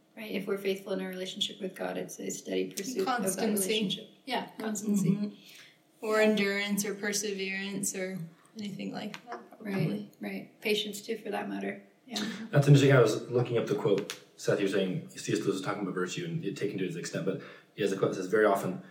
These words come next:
Speaker 3: what God first helps us toward is not a virtue in and of itself, but just the power of always trying again,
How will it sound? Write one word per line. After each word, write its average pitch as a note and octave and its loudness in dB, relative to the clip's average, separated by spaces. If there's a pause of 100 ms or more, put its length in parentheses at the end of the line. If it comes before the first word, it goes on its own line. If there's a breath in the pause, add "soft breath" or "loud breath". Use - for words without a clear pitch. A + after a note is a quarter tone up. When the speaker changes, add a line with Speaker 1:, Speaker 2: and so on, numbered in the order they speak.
(180 loud breath)
Speaker 3:
what G2+ 0
God G#2 4
first - 4
helps - 2
us - -2
toward F#2+ 0
is F#2 -4
not G2+ -2
a F#2 -4
virtue E2+ -2
in G2+ -4
and F2+ -2
of E2 -4
itself, - -6 (340 soft breath)
but - -4
just - -4
the G#2+ -6
power F#2+ -4
of D#2+ -4
always D#2+ -6
trying D#2 -10
again, - -12